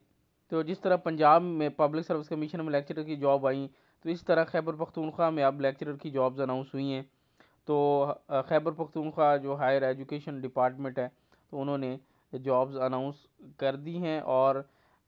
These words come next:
खैबर पख्तूनख्वा पब्लिक सर्विस कमीशन के ज़रिए जो है ये रिक्रूटमेंट की जाएगी। तो ये एडवर्टाइजमेंट नंबर छः दो हज़ार इक्कीस ये एडवर्टाइजमेंट है और इसके तहत आप लोग अप्लाई कर सकते हैं।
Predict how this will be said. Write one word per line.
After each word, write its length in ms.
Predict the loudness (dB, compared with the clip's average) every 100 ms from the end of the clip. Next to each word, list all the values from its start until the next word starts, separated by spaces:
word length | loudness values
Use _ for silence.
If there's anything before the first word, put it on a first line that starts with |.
| -4 0 2 2
खैबर 420 | 0 0 0 -2
पख्तूनख्वा 400 | -6 -4 -4 -2
पब्लिक 320 | 0 0 -2 -4
सर्विस 260 | -6 -6
कमीशन 340 | -8 -8 -8 -8
के 160 | -6
ज़रिए 340 | -6 -4 -4 -4
जो 120 | -4
है 260 | -4 -6 -8 -10
ये 160 | -4 -4
रिक्रूटमेंट 600 | -4 -8 -6 -8 -8 -12
की 120 | -12 -2
जाएगी। 460 | 2 2 0 -6 -10 _ _
तो 180 | -4 -2
ये 100 | 2
एडवर्टाइजमेंट 840 | 2 2 2 4 4 2 -4 -4
नंबर 300 | -4 -2 -4 -6 _ _ _
छः 320 | -8 -2 0 0
दो 160 | -2
हज़ार 260 | -2 -2 -2
इक्कीस 460 | -4 -8 -10 -10 _ _ _ _ _ _ _ _ -2
ये 120 | 0
एडवर्टाइजमेंट 680 | 0 -2 0 0 -2 -4 -4
है 220 | -6 -8 _ _ _ _
और 360 | 4 6 6 4
इसके 360 | -2 -8 -6
तहत 300 | 0 0 2
आप 240 | 2 2 0
लोग 220 | -6 -6
अप्लाई 300 | -4 0 0
कर 180 | 0 -4
सकते 320 | -4 -8 -4
हैं। 220 | -4 -8